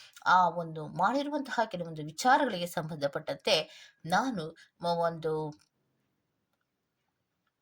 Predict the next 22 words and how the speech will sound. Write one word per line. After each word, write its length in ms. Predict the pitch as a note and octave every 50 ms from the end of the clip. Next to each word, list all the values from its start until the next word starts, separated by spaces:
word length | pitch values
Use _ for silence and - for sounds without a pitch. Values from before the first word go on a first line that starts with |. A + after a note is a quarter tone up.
| _ _
ಪಿತೃಗಳು 480 | - D4+ D4 - - D4 C#4 A#3+ G#3 G3+
ನಿಮಗೆ 280 | G3 F#3 F3+ E3+ E3+
ಕೊಡ್ತಾ 340 | E3 - D#3+ D#3+ - F#3 F3
ಇರುವಂತಹ 600 | D#3+ D#3 D#3 D#3 D3+ E3+ - - E3 D#3 D3 D3+ - - - _ _ -
ಸಂದೇಶ 440 | - G#3 G#3 G#3+ C4 D4 C#4 C4+ -
ಏನು 260 | G3 F3 D#3+ D#3 D#3+
ಅಥವಾ 240 | D#3+ D3+ D#3 F3+ F3+
ಆಶೀರ್ವಾದಗಳನ್ನು 800 | D#3 F3 G#3 G#3 - D4+ D4 C4 A#3+ G#3 F#3 F3 E3 E3+ E3 E3 D#3+
ಯಾವ 380 | D#3 D#3+ E3 F3+ A3+ B3+ C#4
ಮೂಲಕ 340 | A#3+ G3+ F#3 E3+ D#3+ - - D#3+ D3+ - - - - - _ _
ಕೆಲವು 320 | F3+ F#3 F3+ E3+ D#3+ -
ಆಶೀರ್ವಾದಗಳು 680 | - E3+ F3+ F3+ - A#3+ A#3 G3+ F3+ F3 F3 D#3+ E3 E3
ಸಂದೇಶಗಳನ್ನ 680 | D#3 - F3 E3 D#3+ F#3 G#3 - - F3+ E3 D#3 D#3+ D#3+
ಕೊಡ್ತಾ 320 | - E3 D3+ - - D#3+
ಇದ್ದಾರೆ 320 | D#3 D3+ D3+ D#3 D3 D#3 D#3+
ಅನ್ನೋದ್ರ 260 | D3+ D#3 D3 D3+ D3+
ಬಗ್ಗೆ 200 | - D3+ D#3+ F#3
ನಾನು 180 | F#3 F3 E3+
ರೀಡಿಂಗ್ 320 | D3+ C#3+ D#3 D#3 D#3 D#3 D3+
ಅನ್ನ 120 | D3 D3
ತಗೋತಾ 300 | D3 - C#3+ C#3 - B2
ಇದ್ದೀನಿ. 220 | A#2 A#2+ B2+ -